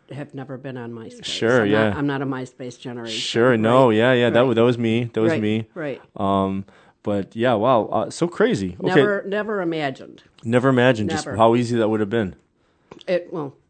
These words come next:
Speaker 1: <clears throat> easy, sure.
Speaker 2: Well, I mean, you know, I
Speaker 1: Right.
Speaker 2: mean, I know you're putting, you're,
Speaker 1: Right.
Speaker 2: you know, putting the boot, uh, boots to the f-, streets there.
Speaker 1: Right,
Speaker 2: Um,
Speaker 1: right.
Speaker 2: okay, so, so basically now, so you were doing a lot, you were doing a lot of, uh, fundraisers with veterans and things like that as well, right? Was it, or,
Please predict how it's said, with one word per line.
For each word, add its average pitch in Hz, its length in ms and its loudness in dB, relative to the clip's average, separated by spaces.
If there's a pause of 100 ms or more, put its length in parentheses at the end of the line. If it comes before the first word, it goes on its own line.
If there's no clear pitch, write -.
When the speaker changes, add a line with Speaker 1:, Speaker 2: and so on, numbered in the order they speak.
(100)
Speaker 1:
<clears throat> - 560 -4
easy, 143 400 -10
sure. 131 140 -2
Speaker 2:
Well, 120 180 8
I - 20 2
mean, 113 400 2
you 113 120 0
know, 101 160 0
I 101 40 2
Speaker 1:
Right. 110 140 2
Speaker 2:
mean, 107 140 0
I 110 80 4
know 117 100 2
you're 107 160 0
putting, 107 400 -4
you're, 110 140 -2
Speaker 1:
Right. 131 100 -4
Speaker 2:
you 117 80 0
know, 107 120 -2
putting 113 320 -4
the 98 100 -4
boot, 113 360 -6
uh, 110 60 -2
boots 113 380 -4
to 107 100 -6
the 95 140 -4
f-, - 260 -10
streets - 500 -8
there. 92 240 -4
Speaker 1:
Right, 143 240 -8 (220)
Speaker 2:
Um, 139 200 4
Speaker 1:
right. 151 180 -6 (200)
Speaker 2:
okay, 160 220 6
so, 156 320 4
so 156 140 0
basically 151 420 2
now, 139 360 6
so 117 480 4 (400)
you 156 180 2
were 285 60 4
doing 269 200 4
a 190 80 4
lot, 151 200 4
you 151 60 2
were 190 60 0
doing 185 140 2
a - 20 4
lot 160 120 4
of, 127 160 2
uh, 120 180 8
fundraisers 117 480 0
with 107 160 -4
veterans 139 420 2
and 95 120 -4
things 98 180 -6
like 95 80 -4
that 90 140 -6
as 87 100 -8
well, 113 260 2
right? 135 240 -2
Was 117 160 0
it, - 160 0
or, - 160 -6